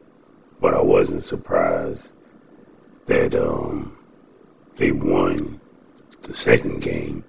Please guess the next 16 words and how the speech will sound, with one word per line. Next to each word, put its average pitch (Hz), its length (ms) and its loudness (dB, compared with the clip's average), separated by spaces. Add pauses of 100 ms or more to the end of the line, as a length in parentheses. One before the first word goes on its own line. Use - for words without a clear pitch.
(1000)
I 95 100 2
was 50 220 4
expecting - 480 2
them 50 500 -4
to - 100 -10
win 50 300 -2
both - 340 0
games. - 600 -8 (1200)
The 50 100 0
first - 420 6
game, 50 380 2 (180)
I, 50 220 4 (760)
I - 140 0
went - 220 4
to - 60 -4
sleep. - 480 -2